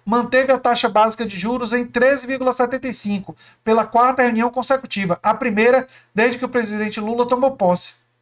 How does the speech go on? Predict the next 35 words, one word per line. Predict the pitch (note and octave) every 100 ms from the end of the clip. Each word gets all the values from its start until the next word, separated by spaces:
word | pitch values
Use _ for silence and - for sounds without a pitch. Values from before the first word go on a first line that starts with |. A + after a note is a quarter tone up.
| _ _ _ _ _ - -
A | F#3+
autoridade | G#3 A#3+ A#3 G#3 G3+
monetária | G#3 A#3 A3+ A#3+ B3+ - _ _
também | B3 C4+
sinalizou | - C4 A#3+ G3+
que | A#3+ A#3+
deve | B3
deixar | A#3+ A3+ A#3 A#3
os | F3
juros | A3 A#3+
no | G#3+
nível | G#3+ A3 A#3
atual | A#3 A3+ A3
por | A#3
mais | B3 B3
tempo. | - F3 - _ - - -
O | A3
presidente | C4+ C#4+ C#4 G#3+ A#3+ A#3+
e | C4+
ministros | B3 G#3+ A3 -
consideram | - B3+ B3 G3+ G#3
que | G#3+
o | A3
presidente | A3 G#3+ B3 C4
do | A#3
Banco | A#3
Central, | - G#3 F3+ E3 E3 - _
Roberto | - F#3+ B3 C#4 B3
Campos | A3+ A#3 G#3+
Neto, | F3 F3+ F#3
traiu | - A3 A#3 D4+
a |
confiança | D4+ C4+ B3+ A#3+ A#3
do | A#3
governo, | G3 D#3+ F#3 G3+